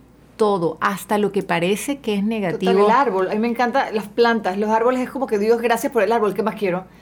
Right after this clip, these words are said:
Speaker 1: Ana, las bendiciones que comienzas a recibir automáticamente es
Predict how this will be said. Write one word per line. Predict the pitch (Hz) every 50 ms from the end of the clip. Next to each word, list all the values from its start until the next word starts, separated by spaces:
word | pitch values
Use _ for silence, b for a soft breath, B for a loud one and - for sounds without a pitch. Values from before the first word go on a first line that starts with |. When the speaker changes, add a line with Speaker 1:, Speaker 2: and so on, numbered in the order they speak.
| B B
Speaker 1:
Ana, | 220 214 226 233 226 214 196 180 170
las | 170 175 180 175
bendiciones | 202 196 190 190 196 - - 254 254 285 339 349
que | 359 330 294
comienzas | 226 202 185 175 175 175 - 262 277
a | 269 262
recibir | - 160 151 - 170 156 156 175
automáticamente | 196 240 - 208 175 160 160 - - 214 185 160 156 156 156 151 - 185 202 220 - - - - - -
es | 214 220 226 220 - - - -